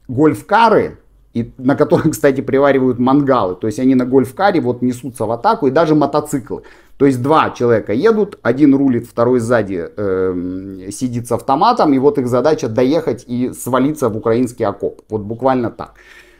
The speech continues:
Тактика эта, она чудовищно затратная. В чем была проблема, да? Один из главных выводов со времен Второй мировой был в том, что нужно пехоту сажать за броню.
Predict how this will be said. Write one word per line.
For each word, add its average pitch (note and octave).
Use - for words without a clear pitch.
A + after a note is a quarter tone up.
Тактика G#3+
эта, C#3+
она F3
чудовищно D#3
затратная. A#2+
В -
чем A#2+
была A2+
проблема, B2+
да? C3
Один C3+
из B2+
главных C#3
выводов B2
со -
времен B2
Второй A#2
мировой C#3
был C#3+
в -
том, G#3+
что -
нужно E3
пехоту C#3+
сажать B2+
за A#2
броню. B2